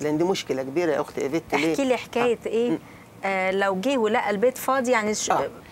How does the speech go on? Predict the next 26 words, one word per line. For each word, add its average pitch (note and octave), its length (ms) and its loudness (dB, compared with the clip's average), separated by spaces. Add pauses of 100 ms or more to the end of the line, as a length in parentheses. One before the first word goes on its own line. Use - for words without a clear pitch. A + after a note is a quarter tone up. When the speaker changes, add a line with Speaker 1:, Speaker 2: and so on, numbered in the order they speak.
(180)
Speaker 1:
يعني C#3+ 240 4
واحد F#3+ 180 4
Speaker 2:
يجي C#4 280 4
Speaker 1:
مث- A#3+ 60 6
Speaker 2:
وياخد A3+ 460 2
مكانه B3+ 380 0
بقى B3 180 2
هو A3+ 200 2
سبعة. - 320 -2 (180)
Speaker 1:
آه، D#3+ 100 4
يعني C#3 340 2
الوقت D3+ 320 2
الكتاب C#3 380 2
المقدس C3 520 -2
بيتكلم، C#3+ 640 -2
المسيح C3 460 -4
نفسه C#3 280 -2
بيقول: C3 340 -2 (240)
Speaker 2:
مهم. G3 200 -8
Speaker 1:
"لو B2+ 100 0
في - 160 -4
واحد D#3 360 2
عليه C3+ 300 0
روح C3+ 220 -4
شرير". - 420 -10 (180)
Speaker 2:
مهم. G3 200 -8